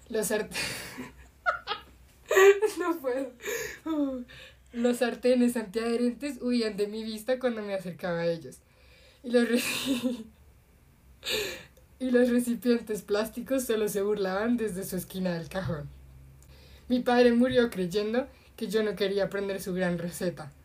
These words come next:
Pude haber heredado su imperio. ¿Cuántas veces había intentado seguir sus instrucciones? Él siempre me dijo: "Nicole, primero la mantequilla en el sartén para que no se pegue. Después se <laughs> mezcla".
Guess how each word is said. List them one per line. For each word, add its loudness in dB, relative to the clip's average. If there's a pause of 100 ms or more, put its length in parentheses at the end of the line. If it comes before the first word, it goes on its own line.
(480)
Pude 4
haber 2
heredado 0
su -4
imperio. -2 (1120)
¿Cuántas 4
veces 0
había 0
intentado -2
seguir -6
sus -6
instrucciones? -4 (680)
Él -4
siempre 2
me 0
dijo: -8 (280)
"Nicole, -2 (180)
primero 0
la 4
mantequilla -2
en -2
el -2
sartén -2 (200)
para -2
que -8
no 2
se -4
pegue. -2 (580)
Después -2
se -2
<laughs> -
mezcla". 0